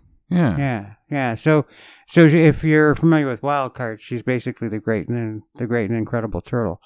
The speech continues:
Speaker 2: All right, it acts as a suit of armor for her, as well as, uh, mobility device, et cetera, et cetera, et cetera.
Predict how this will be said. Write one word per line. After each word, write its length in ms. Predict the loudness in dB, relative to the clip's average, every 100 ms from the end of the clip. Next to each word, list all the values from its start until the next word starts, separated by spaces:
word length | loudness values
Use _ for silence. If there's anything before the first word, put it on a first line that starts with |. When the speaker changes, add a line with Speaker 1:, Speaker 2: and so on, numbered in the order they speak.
| _ -20 _ _ -6
Speaker 2:
All 80 | -2
right, 180 | 0 0
it 140 | 0
acts 280 | 0 -2 -6
as 100 | -8
a 60 | -6
suit 200 | -4 -4
of 80 | 0
armor 280 | 2 2 0
for 140 | -2 -4 -6
her, 60 | -8
as 160 | -10 -8
well 200 | -8 -6
as, 280 | -10 -12 -10
uh, 380 | -8 -8 -10 -10
mobility 540 | -8 -4 -4 -4 -8
device, 600 | -8 -8 -8 -10 -18 _ _ -18
et 100 | -12
cetera, 280 | -10 -8 -10
et 80 |
cetera, 280 | -10 -10 -10
et 100 | -12
cetera. 340 | -12 -12 -12